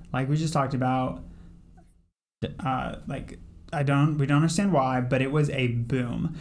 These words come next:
Land was sold and developed so extremely fast, and no one considered the harm that it was causing to the environment. So long story short, water that had been freely flowing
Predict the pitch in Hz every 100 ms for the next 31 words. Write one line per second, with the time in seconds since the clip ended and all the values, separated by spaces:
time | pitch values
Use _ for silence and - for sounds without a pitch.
0 | - - - 151 151 180 196 175 156 147
1 | 143 143 135 127 131 - - - - -
2 | 147 147 143 135 - 135 127 127 127 120
3 | 120 - 139 131 139 143 147 165 151 147
4 | 127 131 127 123 - 160 139 123 123 120
5 | 123 123 - 113 120 120 127 123 123 151
6 | 156 117 104 - - - - - - -
7 | - - 190 196 196 220 214 - 170 160
8 | 156 - - 151 160 190 151 143 143 143
9 | 139 131 156 156 170 165 143 131 127